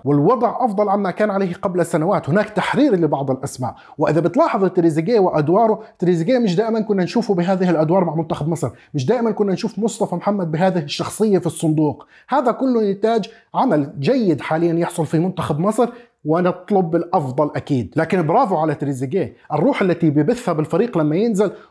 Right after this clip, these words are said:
روح استثنائية، بالضغط، بالتحرك، بالشراسة، وأيضًا بالمهارة.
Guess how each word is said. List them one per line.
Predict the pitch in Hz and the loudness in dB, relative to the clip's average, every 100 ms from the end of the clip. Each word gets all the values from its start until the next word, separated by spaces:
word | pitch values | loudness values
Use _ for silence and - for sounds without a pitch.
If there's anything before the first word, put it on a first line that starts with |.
| - | -2
روح | 240 | 0
استثنائية، | 214 - 165 - 185 214 170 | 0 0 -2 0 0 2 2
بالضغط، | 117 120 180 - | 2 -2 -4 -4
بالتحرك، | 131 - 131 190 180 - | -8 -4 -2 0 0 -2
بالشراسة، | 135 - 143 180 - 180 - - | -4 -2 0 2 2 -2 -4 -4
وأيضًا | 151 247 180 170 | 0 2 2 2
بالمهارة. | 147 147 139 208 160 | 2 2 2 2 0